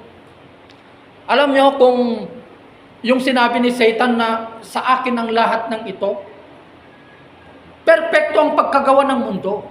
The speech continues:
mga ginigiliw, pero nasira dahil sa kasalanan. Kung wala sanang kasalanan, mga ginigiliw, yung lugar na tinitirhan natin, parang lugar pa rin sana ng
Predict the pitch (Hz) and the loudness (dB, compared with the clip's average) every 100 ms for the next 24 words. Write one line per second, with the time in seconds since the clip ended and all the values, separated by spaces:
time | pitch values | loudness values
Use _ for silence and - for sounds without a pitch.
0 | - - - - 220 240 202 208 185 226 | -20 -20 -20 -12 -6 -6 -6 -8 -6 0
1 | 220 196 - - 311 311 320 311 294 285 | 0 0 -6 0 2 2 0 0 -2 -2
2 | 311 359 311 254 233 269 262 - 240 240 | 2 4 4 4 2 -2 -2 -4 -2 0
3 | 208 196 190 180 - - - - - - | 0 0 -4 -8 -12 -20 -20 -20 -20 -20
4 | - - - - - - - - 320 311 | -20 -20 -20 -20 -20 -20 -20 0 2 4
5 | 302 311 311 311 285 285 277 269 277 247 | 4 4 2 2 0 0 -2 0 2 2
6 | 285 269 269 254 233 240 247 247 226 - | 2 2 2 2 0 2 2 0 -4 -4
7 | 254 247 240 208 - - - - - - | 2 4 4 2 -4 -12 -16 -20 -20 -20
8 | - - - - - - - 233 277 247 | -20 -20 -20 -20 -20 -20 -8 -2 0 0
9 | 233 226 247 262 269 254 254 247 240 247 | 0 0 2 4 6 4 0 0 -2 -2
10 | 240 233 233 226 247 247 240 233 208 190 | 0 0 0 2 0 2 0 0 -2 -10
11 | - - - - - - - - 240 254 | -14 -20 -20 -20 -20 -20 -6 0 2 2
12 | 247 240 233 233 233 233 233 - 233 226 | 0 0 2 2 2 0 -2 0 0 0
13 | 214 202 | -2 -4